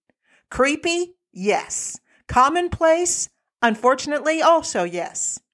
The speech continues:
Don't try to quiet your alarm bells if they ring loudly after he starts calling you his girlfriend or future wife the first or second time you get together, or says how rare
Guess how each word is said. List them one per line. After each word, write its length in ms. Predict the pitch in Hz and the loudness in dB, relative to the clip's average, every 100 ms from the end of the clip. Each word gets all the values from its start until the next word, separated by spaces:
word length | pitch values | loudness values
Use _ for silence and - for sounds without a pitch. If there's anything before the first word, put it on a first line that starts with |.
| _ _ _ _ _ - | _ _ _ _ _ 0
Don't 280 | 247 320 339 - | 4 4 0 -8
try 320 | - 311 311 | 0 2 4
to 80 | 294 | 0
quiet 640 | - - 294 294 233 170 - | -6 -2 2 2 0 -4 -4
your 240 | 190 214 | 2 4
alarm 540 | 208 185 226 269 294 240 | 4 2 2 4 2 0
bells 540 | 196 160 165 170 - | 0 0 -4 -8 -4
if 160 | 220 220 | -4 0
they 160 | 262 254 | 0 0
ring 440 | 220 302 311 277 | 0 0 2 -2
loudly 760 | 233 240 269 277 208 175 175 _ _ _ | 4 4 4 0 -2 -6 -6 _ _ _
after 300 | - 247 254 | 0 0 2
he 160 | 247 285 | -4 -2
starts 420 | - - 262 262 | -2 2 2 2
calling 460 | - 269 277 277 208 | 0 4 4 4 0
you 140 | 180 | 0
his 260 | 175 190 - | -2 -2 -2
girlfriend 840 | - 214 269 269 220 175 165 180 - _ | 2 4 4 0 0 0 0 -6 -12 _
or 160 | - 196 | -2 -2
future 420 | - 285 285 226 | 0 -2 0 0
wife 580 | 190 220 226 165 - - _ _ | 4 4 4 0 -6 -20 _ _
the 80 | 202 | -4
first 380 | 196 262 277 - | 2 2 2 -2
or 60 | |
second 420 | 202 - 240 240 214 | 0 2 2 2 -2
time 280 | 254 254 196 | 0 2 2
you 80 | |
get 180 | 185 185 | 0 -2
together, 600 | 196 190 202 202 - - _ _ _ - | -4 -2 0 -2 -4 -12 _ _ _ 0
or 120 | 233 | 2
says 320 | 226 269 277 | 4 4 4
how 200 | 262 254 | 4 4
rare 580 | 220 196 262 302 240 185 | 4 2 4 6 4 2